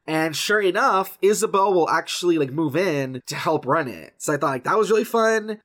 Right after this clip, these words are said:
And what else? I mean, there's just a lot of customization they showed. Um, I guess the one last thing that I would say, you know, before moving on, that I thought was really cool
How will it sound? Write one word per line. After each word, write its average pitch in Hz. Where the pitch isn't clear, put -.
And 160
what 233
else? 127
I 139
mean, 170
there's 208
just 226
a -
lot 180
of -
customization 143
they 226
showed. 190
Um, 127
I 202
guess 247
the 302
one 233
last 240
thing 226
that 220
I 208
would 208
say, 165
you 151
know, 147
before 143
moving 160
on, 147
that 156
I 208
thought 262
was 160
really 180
cool 170